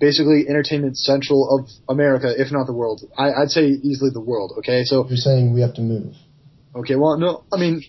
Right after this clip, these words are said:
Speaker 1: ideally, ideally, let's move together. We'll discover our homosexuality. But first, we
Speaker 2: Dye
Speaker 1: die.
Speaker 2: hair purple.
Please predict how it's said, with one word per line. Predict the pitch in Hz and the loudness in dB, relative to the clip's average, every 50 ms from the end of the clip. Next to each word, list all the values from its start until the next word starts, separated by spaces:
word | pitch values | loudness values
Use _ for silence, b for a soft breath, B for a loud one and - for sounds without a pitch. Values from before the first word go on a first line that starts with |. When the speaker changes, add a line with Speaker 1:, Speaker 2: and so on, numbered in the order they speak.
| _ - | _ -6
Speaker 1:
ideally, | 147 139 127 165 160 143 131 - | -4 0 2 4 4 2 2 0
ideally, | 143 147 131 139 156 147 131 | 0 0 2 2 2 2 2
let's | 131 151 147 - | 2 0 -2 -2
move | 170 170 151 | -6 -6 -4
together. | 165 143 143 139 143 147 147 | 0 0 2 2 2 2 2
We'll | 139 135 135 131 131 123 | 0 0 0 0 0 -2
discover | - - - 165 147 151 147 | -4 -4 -2 0 0 0 0
our | |
homosexuality. | 147 151 151 143 - 151 139 - 135 123 120 127 131 127 135 135 - - - 175 165 170 - | 0 -2 -4 -4 -4 -6 -6 -6 -6 -6 -4 -4 -4 -4 -6 -6 -6 -8 -6 -6 -6 -4 -2
But | 160 165 - | -2 -2 0
first, | - 196 196 - | -2 -2 -2 -2
we | 170 165 | -6 -4
Speaker 2:
Dye | - - 120 120 - - | 0 2 4 4 4 4
Speaker 1:
die. | |
Speaker 2:
hair | - 117 110 110 | 2 2 0 2
purple. | 113 - 117 113 120 143 147 - | 2 2 2 2 2 0 -2 -4